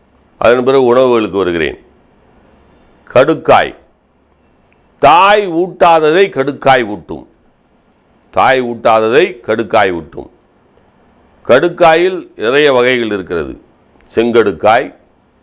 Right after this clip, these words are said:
வறுகடிக்காய், காபூல் கடுக்காய், இப்படி என்றெல்லாம் சொல்லுவார்கள். கடுக்காயை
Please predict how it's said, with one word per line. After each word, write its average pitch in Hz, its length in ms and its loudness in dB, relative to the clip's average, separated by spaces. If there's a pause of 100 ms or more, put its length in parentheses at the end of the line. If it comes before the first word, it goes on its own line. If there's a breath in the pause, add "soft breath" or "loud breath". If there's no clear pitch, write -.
வறுகடிக்காய், 101 800 0 (500)
காபூல் 107 440 0
கடுக்காய், 92 520 -2 (480)
இப்படி 104 280 -6
என்றெல்லாம் 98 380 -4
சொல்லுவார்கள். 87 500 -2 (760 soft breath)
கடுக்காயை 143 880 0